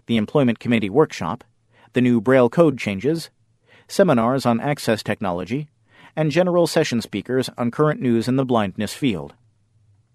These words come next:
With A C B radio coverage available on the internet, members can track what is happening during the convention.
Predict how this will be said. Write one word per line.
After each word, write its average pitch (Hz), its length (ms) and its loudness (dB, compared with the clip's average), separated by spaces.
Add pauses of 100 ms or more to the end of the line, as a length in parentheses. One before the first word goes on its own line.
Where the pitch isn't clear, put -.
(1080)
With 143 120 2
A 220 100 4
C 202 200 0
B 170 160 0
radio 135 380 4
coverage 113 440 -2
available 113 500 2
on 98 100 -2
the 98 80 -6
internet, 85 500 -8 (340)
members 123 340 -2
can 110 160 -6
track 127 300 -2
what 113 120 -2
is 101 100 -4
happening 131 420 -2
during 101 240 -2
the 101 80 -4
convention. 107 580 -4